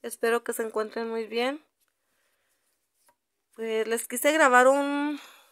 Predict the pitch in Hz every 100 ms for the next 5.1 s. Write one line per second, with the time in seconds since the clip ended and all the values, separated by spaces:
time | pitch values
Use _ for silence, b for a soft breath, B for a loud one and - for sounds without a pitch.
0 | B - 247 247 - 240 233 - 294 349
1 | b b b _ _ _ _ 214 214 214
2 | 214 - 247 240 214 214 208 - 214 214
3 | 233 - 440 - 214 214 - 214 214 220
4 | 233 - - 202 185 185 190 214 220 247